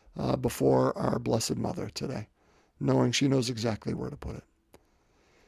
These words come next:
In the name of the Father, Son, and Holy Spirit, amen. The fourth luminous mystery, the Transfiguration.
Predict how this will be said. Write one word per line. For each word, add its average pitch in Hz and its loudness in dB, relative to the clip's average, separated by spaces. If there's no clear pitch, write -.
In 147 0
the 143 8
name 147 10
of 139 6
the 131 -2
Father, 156 6
Son, 151 6
and 131 4
Holy 139 6
Spirit, 143 4
amen. 131 2
The 139 10
fourth 156 8
luminous 147 6
mystery, 120 0
the - -6
Transfiguration. 120 -2